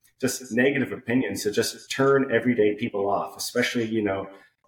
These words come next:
everyday people that come to those groups as a, as a, as a way and means to connect with that community and to try and connect with the, with the technology, with, with the E Vs. So it really puts people off, but I'm really proud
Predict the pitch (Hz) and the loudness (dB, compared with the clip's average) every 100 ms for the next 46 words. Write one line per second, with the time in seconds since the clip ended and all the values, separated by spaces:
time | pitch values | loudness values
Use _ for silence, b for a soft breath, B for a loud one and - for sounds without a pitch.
0 | - 139 147 135 139 120 110 107 - 117 | -2 0 4 2 2 -2 -2 -4 -4 -2
1 | 131 127 110 104 98 101 101 101 - 101 | 0 0 4 4 4 0 0 0 -2 0
2 | 98 92 - 101 - 95 87 - 104 95 | 0 -2 -4 -6 0 -2 -2 -6 -6 -2
3 | 98 110 110 92 104 104 - - 95 104 | 2 4 4 4 2 2 -2 -10 -4 -4
4 | - - 98 - 90 95 104 101 90 87 | -4 -8 -8 -6 -6 0 2 2 -2 -12
5 | b b - - _ _ - 131 120 110 | b b -20 -20 _ _ -6 0 0 0
6 | - 107 - 101 - 95 92 87 - 87 | -4 -6 -6 -10 -6 -4 -4 -8 -10 -8
7 | 87 85 101 - 85 85 82 - - 104 | -8 -6 0 0 -2 -6 -12 -14 -10 -8
8 | 98 107 98 123 135 - - B B B | -8 -8 -2 0 0 -4 -10 B B B
9 | - 147 139 165 165 147 - 139 - 127 | 4 6 6 4 2 0 -4 -4 -2 -2
10 | 120 104 85 - 110 113 120 151 147 - | 0 0 0 -2 0 2 4 4 2 -2
11 | - 117 113 104 98 | 2 4 4 2 -2